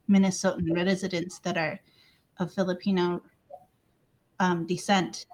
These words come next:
And I, I would love to see more of us at these events,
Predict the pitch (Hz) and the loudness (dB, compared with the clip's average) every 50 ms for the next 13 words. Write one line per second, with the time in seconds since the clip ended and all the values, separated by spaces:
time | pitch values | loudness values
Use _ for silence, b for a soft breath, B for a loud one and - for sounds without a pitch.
0 | - - 185 190 185 180 - - - - 185 170 - - - _ - - 180 175 | -2 2 4 4 4 2 0 -2 -6 -6 -6 -4 -6 -8 -12 _ -8 -6 -4 -2
1 | 180 180 196 185 190 202 214 214 - - 202 185 - - - 202 185 180 180 180 | -2 0 2 4 4 4 4 0 -2 -2 -2 -2 -2 -2 0 2 2 4 4 4
2 | 180 180 180 180 185 202 214 226 240 247 247 - - 180 180 170 160 160 185 - | 4 4 4 4 4 4 4 4 2 0 0 -2 -2 -2 0 0 0 0 -2 -2
3 | - - 185 - 185 - 190 185 180 175 180 175 165 175 190 196 202 - - - | -2 -2 -2 -2 -2 0 2 4 4 4 2 0 0 0 2 2 2 0 -2 -6
4 | 539 - | -10 -12